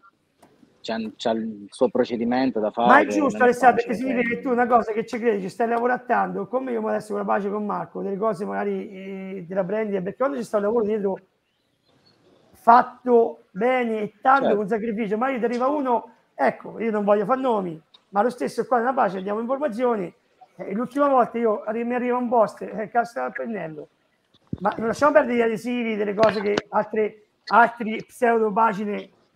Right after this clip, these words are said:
Speaker 2: ci copiano, ma a me, noi non ci interessa, perché noi lo facciamo con passione, ok, mo è diventata una cosa che comunque è seguita e ci sono altri procedimenti, però dietro un lavoro che io mi ci sto dedicando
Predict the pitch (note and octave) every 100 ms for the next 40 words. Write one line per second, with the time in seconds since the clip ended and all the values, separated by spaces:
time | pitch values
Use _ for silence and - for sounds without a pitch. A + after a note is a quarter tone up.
0 | - - G3+ A3 G3+ F#3+ G3 G#3 A3+ G#3+
1 | A3+ A3 F#3+ G3+ G#3+ G3 - F#3+ G#3+ A3
2 | G#3 G#3+ G3 G3+ - C#4 B3 F3+ A3 G3+
3 | F#3 F#3+ G3 F3+ F3+ - _ _ _ G3
4 | G3+ G#3+ G3 - G#3 G#3 G3+ G#3 A3 B3
5 | G#3+ F#3+ E3 F3 F#3+ F#3 F#3 - F#3 F3+
6 | - - - G3+ G#3 A3 G#3 F3+ D#3 D3
7 | _ _ D4 C#4 A3 - A3+ A#3+ B3 B3
8 | A#3 G#3 G3+ G#3+ A#3+ A3+ A3 F3+ G3+ G3
9 | G#3 F#3+ G3+ -